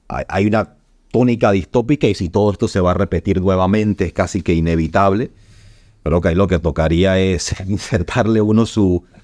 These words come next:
su visión un poco más optimista de los, eh, de los hechos, ¿no? De que sí es posible,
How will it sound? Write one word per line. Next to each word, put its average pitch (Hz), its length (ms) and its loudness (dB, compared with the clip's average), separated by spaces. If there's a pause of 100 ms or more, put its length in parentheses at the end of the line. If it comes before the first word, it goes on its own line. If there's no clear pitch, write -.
(140)
su - 160 -2
visión 95 260 2
un 101 100 0
poco 98 240 0
más 95 160 0
optimista 92 600 0
de 90 80 2
los, 80 360 -4 (140)
eh, 76 240 -4
de 92 140 2
los 90 100 2
hechos, 107 300 2
¿no? 78 100 -2
De 87 100 0
que - 120 -8
sí - 140 -2
es 85 60 0
posible, 90 600 0